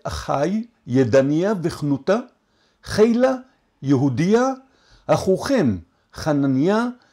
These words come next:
שלום אחי אלוהיה." ובעברית, "אל אחי,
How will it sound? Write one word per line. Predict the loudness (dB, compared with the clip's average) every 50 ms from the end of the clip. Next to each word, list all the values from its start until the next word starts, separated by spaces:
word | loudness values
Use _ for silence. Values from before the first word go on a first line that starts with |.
| _ _ _ _ _ _ _ _
שלום | -14 -14 -8 2 4 4 4 4 2
אחי | -2 -8 -6 0 0 0 2 2 0
אלוהיה." | 0 0 0 0 -2 -2 -2 -4 -8 -10 _ _ _ _ _ _ _ _ _ _ _ _ _ _ _
ובעברית, | -2 2 4 4 2 2 0 -4 -6 -6 _ _ -20 _ _ _ _ _ _ _ _ _ _ _ _ _ _ _ _ _ _ _ _ 2
"אל | 2 2 2 2
אחי, | -4 -4 -6 -4 -4 -2 -2 -2 -2 -4 -6